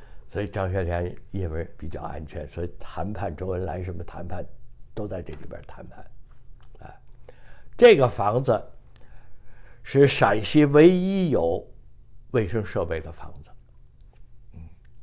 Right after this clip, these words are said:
呃，也有暖气的房子。暖气它有个 basement，就是地下室，地下室有一个锅炉，烧煤的，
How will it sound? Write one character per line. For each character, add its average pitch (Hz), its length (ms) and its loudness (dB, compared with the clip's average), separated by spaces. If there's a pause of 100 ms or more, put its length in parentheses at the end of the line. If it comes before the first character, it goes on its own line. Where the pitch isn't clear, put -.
(1080)
呃， 87 640 0 (800)
也 113 240 4
有 113 160 2
暖 90 280 -2
气 113 220 8
的 78 100 -2
房 71 300 -10
子。 - 160 -14 (260)
暖 107 340 2
气 127 260 2
它 120 200 2
有 90 140 0
个 95 120 -2
basement， 98 500 0 (120)
就 98 140 -4
是 90 80 -8
地 104 160 -4
下 92 200 -4
室， - 340 -8 (360)
地 127 140 0
下 117 200 0
室 104 260 -2
有 67 180 -8
一 82 160 -6
个 80 260 -6 (800)
锅 101 140 0
炉， 87 360 -6 (520)
烧 110 280 0
煤 90 280 -2
的， 95 240 -6